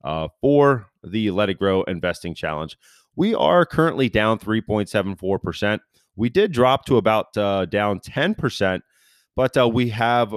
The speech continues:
kind of recovered a good bit since, uh, the beginning of, uh, November here. So I'm glad to see that we are turning around. Hopefully we can get back into the green for the end of the year.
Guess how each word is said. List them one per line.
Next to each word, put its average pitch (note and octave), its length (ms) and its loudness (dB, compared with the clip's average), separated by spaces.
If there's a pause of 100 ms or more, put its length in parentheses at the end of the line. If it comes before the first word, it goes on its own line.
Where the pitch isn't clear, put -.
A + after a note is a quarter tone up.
(160)
kind B2+ 220 -6
of G2 60 -6
recovered G2 400 -4
a F2 40 -4
good G2 280 -4
bit F#2+ 280 -4
since, F#2+ 380 -10
uh, F2+ 360 -2 (200)
the F#2+ 80 -6
beginning F#2 400 -4
of, F2 160 -2
uh, F2 160 0
November F2 500 -2
here. D#2+ 280 -8
So F#2+ 180 -4
I'm G2 160 -4
glad G#2 320 -2
to F#2+ 80 -6
see G2+ 240 -4
that F#2 140 -2
we F#2 100 -4
are F2+ 80 -2
turning F#2 320 -4
around. G2+ 280 -2
Hopefully A2+ 340 0
we F#2+ 80 -6
can F#2+ 100 -8
get F#2+ 140 -2
back F#2 220 0
into F2+ 140 -4
the D#2 120 -10
green E2+ 260 -2
for - 140 -12
the E2 120 -4
end D#2+ 160 -6
of D2 80 -6
the D2+ 80 -12
year. B2+ 340 2